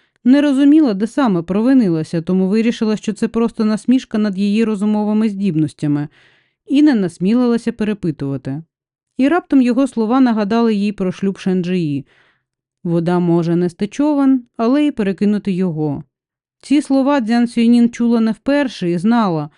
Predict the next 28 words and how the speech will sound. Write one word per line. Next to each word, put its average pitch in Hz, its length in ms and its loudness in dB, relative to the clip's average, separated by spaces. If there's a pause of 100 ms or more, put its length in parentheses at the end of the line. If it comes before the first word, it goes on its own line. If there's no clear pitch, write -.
(340)
у 185 100 -4
політичних 208 640 -2
колах 269 440 -2
їх 240 220 -2
уживають 233 800 0
часто. 147 600 -4 (640)
Та 262 160 0
раніше 320 360 4
вона 247 260 2
не 247 120 2
надавала 247 500 0
їм 170 220 0
великої 165 380 0
ваги. 160 480 -2 (1200)
А - 140 -4
тепер 330 380 -2
твердження 185 640 -2
Сівея, 208 540 0
що 208 240 -4
гра 254 220 0
в 220 60 -4
Вейці 165 420 -2
подібна 196 520 -2
до 170 140 -6
керування 185 560 0
людьми 180 360 0
і 151 120 0
водою, 269 520 0